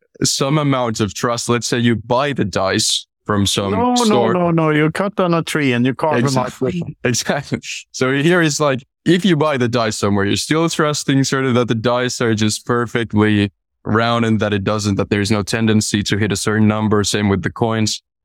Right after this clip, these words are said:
Speaker 1: So it's like everywhere you can find some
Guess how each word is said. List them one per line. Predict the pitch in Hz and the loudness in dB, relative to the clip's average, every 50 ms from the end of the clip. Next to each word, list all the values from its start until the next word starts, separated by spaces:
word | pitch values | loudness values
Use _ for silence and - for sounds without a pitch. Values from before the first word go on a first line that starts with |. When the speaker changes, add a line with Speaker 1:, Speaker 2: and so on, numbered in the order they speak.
| _ _ - | _ _ -6
Speaker 1:
So | - 120 | -4 -2
it's | 113 - - | -2 0 -2
like | 127 117 117 117 117 - - - _ _ - | -4 -4 -4 -8 -14 -18 -18 -20 _ _ -4
everywhere | - 139 165 156 - 175 165 143 139 143 135 127 | -4 -2 -2 0 0 2 2 2 2 2 2 2
you | 113 110 | 2 0
can | - - 110 - | 0 -2 -4 -4
find | - 117 113 110 107 104 - | -2 -2 -2 0 0 -2 -2
some | - - - - 127 120 123 120 113 107 98 | -2 -4 -2 -2 -2 -2 0 0 0 0 -2